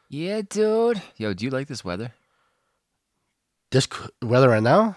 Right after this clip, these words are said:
Speaker 1: Yeah. Fall?
Speaker 2: It's, it's fucking cold this year.
Speaker 1: Leaves are falling.
Speaker 2: It's frick-, it's really cold this year.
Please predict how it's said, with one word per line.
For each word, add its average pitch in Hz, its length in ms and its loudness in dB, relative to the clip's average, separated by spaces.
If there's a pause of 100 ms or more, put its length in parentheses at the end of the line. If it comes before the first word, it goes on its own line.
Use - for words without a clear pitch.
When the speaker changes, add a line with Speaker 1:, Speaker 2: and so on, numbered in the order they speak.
Speaker 1:
Yeah. 85 240 -10 (460)
Fall? 98 240 -10 (1300)
Speaker 2:
It's, - 280 -4 (140)
it's - 320 -6
fucking 143 320 -6
cold 98 260 -2
this - 220 -6
year. 95 120 -2
Speaker 1:
Leaves 78 320 -8
are 107 100 -8
falling. 101 440 -8
Speaker 2:
It's 113 160 -4
frick-, 107 320 0
it's 131 240 -2
really 143 180 6
cold 107 300 -2
this 117 200 -4
year. 110 200 -2